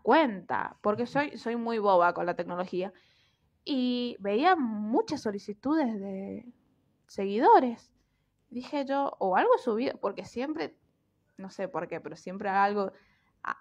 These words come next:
eh, ando con ese miedo de subir algo mal o malo sin querer subirlo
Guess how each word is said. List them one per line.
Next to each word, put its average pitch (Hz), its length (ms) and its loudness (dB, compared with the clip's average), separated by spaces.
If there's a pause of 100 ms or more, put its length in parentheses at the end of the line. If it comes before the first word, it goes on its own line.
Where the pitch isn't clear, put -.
(100)
eh, 185 320 -4
ando 208 380 0
con 175 140 -2
ese 202 340 -6
miedo 196 400 -2
de 185 120 -2
subir 202 400 0
algo 254 560 2 (480)
mal 214 600 2
o 160 120 -8
malo 202 360 2
sin 170 260 -16
querer 208 300 0
subirlo 254 540 -2